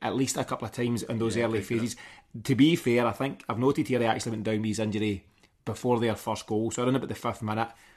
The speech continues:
Speaker 1: Looks like maybe some sort of shoulder dislocation or something similar, so we'll, we'll give him a pass for tonight. But Starfelt just hasn't got going so far.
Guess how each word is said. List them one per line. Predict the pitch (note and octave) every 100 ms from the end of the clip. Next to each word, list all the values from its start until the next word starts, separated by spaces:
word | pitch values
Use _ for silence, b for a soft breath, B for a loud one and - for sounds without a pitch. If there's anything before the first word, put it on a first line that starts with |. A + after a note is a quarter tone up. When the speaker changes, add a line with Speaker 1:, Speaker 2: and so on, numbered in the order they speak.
| b
Speaker 1:
Looks | B2 C#3 D3+
like | C3+
maybe | A2+ A#2 B2+ C3
some | A2 A#2 A2+
sort | B2 A2+
of | -
shoulder | A#2 A2+
dislocation | A2 A#2 A#2 - A#2+ G2+
or | G#2
something | - A2 - G2
similar, | - G2+ A2+ G#2+ b b
so | - G#2+
we'll, | G#2+ G#2+
we'll | A#2 A2+
give | B2+
him | B2+
a | G2+
pass | - G#2+ G2+
for | G#2
tonight. | - G#2+ A2+
But | - A2 - B B B B
Starfelt | - C3+ C3+ C3 C#3+ A#2+
just | A2+
hasn't | - A#2 A2+ A2+
got | A2 G#2+
going | G2+ G2+
so | A#2
far. | A2+ A#2